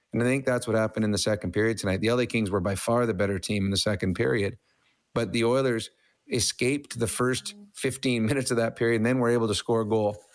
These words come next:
on a good break. And I think that's how the Oilers are gonna win in the playoffs. They have to get good goaltending.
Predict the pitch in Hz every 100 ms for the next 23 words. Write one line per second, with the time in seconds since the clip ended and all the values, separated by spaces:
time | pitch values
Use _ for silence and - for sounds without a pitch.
0 | _ 113 107 101 113 95 107 95 - -
1 | - _ _ 113 123 120 117 127 131 120
2 | 117 113 113 98 113 104 107 101 98 127
3 | 127 107 - 110 95 120 127 110 117 104
4 | 110 101 110 107 - 98 101